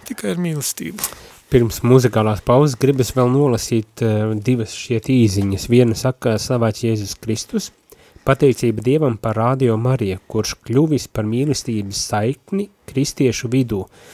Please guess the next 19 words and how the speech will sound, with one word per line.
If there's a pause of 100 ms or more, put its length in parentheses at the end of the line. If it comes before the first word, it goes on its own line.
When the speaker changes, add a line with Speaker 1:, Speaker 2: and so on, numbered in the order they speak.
(160)
Speaker 2:
Mācāmies
mīlēt
Jēzu, (1120)
Jēzus
žēlastībā, (540)
Gun-, (840)
Guntra.“ (580)
Tāds
interesants
vārds.
Un
vēl
viena
īziņa
saka, (540)
Paldies
arhibīskapam
par
vērtīgo